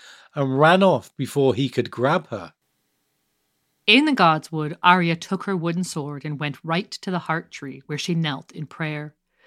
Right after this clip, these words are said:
Speaker 2: Addressing the red eyes of the gods, she said, "Tell me what to do, you gods." A moment later, somewhere out in the dark, she heard, quote, "the long,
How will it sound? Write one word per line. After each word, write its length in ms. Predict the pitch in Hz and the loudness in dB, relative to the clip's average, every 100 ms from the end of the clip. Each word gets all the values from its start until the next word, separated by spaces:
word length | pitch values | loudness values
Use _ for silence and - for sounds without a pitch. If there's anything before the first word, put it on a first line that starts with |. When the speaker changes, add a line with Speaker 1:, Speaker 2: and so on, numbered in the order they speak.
| - - - | -20 -20 -16
Speaker 2:
Addressing 480 | 190 190 220 - 226 | -4 2 2 4 0
the 100 | 185 | 0
red 280 | 156 180 185 | 0 0 2
eyes 400 | 165 170 170 170 | 2 2 0 -4
of 100 | 165 | -10
the 80 | 139 | -10
gods, 560 | - 165 160 156 156 | -4 -2 -2 -6 -10
she 120 | - 165 | -10 -8
said, 420 | - 160 156 160 _ _ _ | -6 -6 -6 -12 _ _ _
"Tell 220 | - 277 269 | 2 6 8
me 120 | 233 | 6
what 200 | 180 175 | 2 -4
to 80 | 156 | -10
do, 260 | - 160 | -6 -4
you 220 | 147 143 | -4 -8
gods." 640 | 135 139 127 127 135 - - _ _ _ _ _ _ | -10 -12 -12 -12 -14 -18 -20 _ _ _ _ _ _
A 80 | - | 0
moment 380 | 165 170 185 233 | 2 2 0 -2
later, 440 | 214 160 143 156 _ - | -4 -4 -6 -12 _ -10
somewhere 420 | - 180 175 175 | -2 0 0 0
out 160 | 175 | -2
in 80 | 202 | -2
the 80 | 202 | -4
dark, 500 | 190 196 151 - - - | -2 -2 -2 -8 -20 -12
she 200 | - 180 | -4 -4
heard, 480 | 196 180 151 151 _ | -2 -4 -4 -8 _
quote, 420 | 170 160 151 - _ _ _ | -6 -6 -8 -16 _ _ _
"the 120 | - 147 | -12 -10
long, 560 | 151 170 180 190 208 | -4 -2 -2 -4 -10